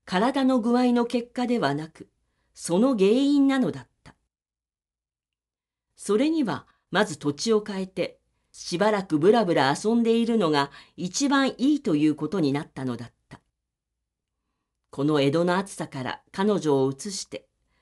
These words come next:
どこか涼しいところで静養させるのが第一だというのだった。まったくこの頃の狂気じみた暑さが、人の神経に異様に影響しつつあることも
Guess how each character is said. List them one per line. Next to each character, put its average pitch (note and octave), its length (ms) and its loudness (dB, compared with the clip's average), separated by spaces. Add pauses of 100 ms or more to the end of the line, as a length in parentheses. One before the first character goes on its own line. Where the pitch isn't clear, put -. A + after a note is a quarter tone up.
(160)
ど A3 140 4
こ B3 120 -4
か F#3 100 -2
涼 F3+ 300 -4
し C#4+ 200 -2
い C4 60 -2
と G3+ 140 -4
こ G3 120 -2
ろ F#3+ 120 2
で D#3+ 120 2
静 F3 260 0
養 A3 180 2
さ G#3+ 140 -6
せ G#3+ 160 -2
る G#3+ 120 0
の E3+ 120 0
が D3 220 -2 (380)
第 F#3+ 400 -2
一 D#3+ 240 -8
だ C4 100 -4
と C#3+ 160 0
い C#3 120 2
う E3 120 -2
の D#3+ 100 -4
だ A2 120 -10
っ - 60 -20 (140)
た。 - 120 -20 (1600)
ま C3 180 -4
っ - 200 -12
た B2 120 -14
く C#3 160 -6
こ C#3+ 140 -2
の D3+ 140 0
頃 E3+ 220 2
の F3+ 140 2
狂 F3 280 -4
気 G#3 160 -4
じ G3+ 140 -4
み G3 120 0
た F#3 120 -4
暑 F#3 160 -6
さ D3+ 180 -4
が、 C#3 240 -4 (400)
人 - 260 -2
の C#4 140 4
神 C#4 280 0
経 F3 240 2
に D#3 300 -2
異 D#3 160 0
様 B3 240 4
に B3+ 160 4
影 B3+ 180 2
響 C4 240 -2
し C4 120 -6
つ C4+ 140 -10
つ A3 140 -4
あ F3+ 80 0
る G3+ 100 -2
こ D#3+ 140 -6
と D#3+ 140 0
も C#3 240 -2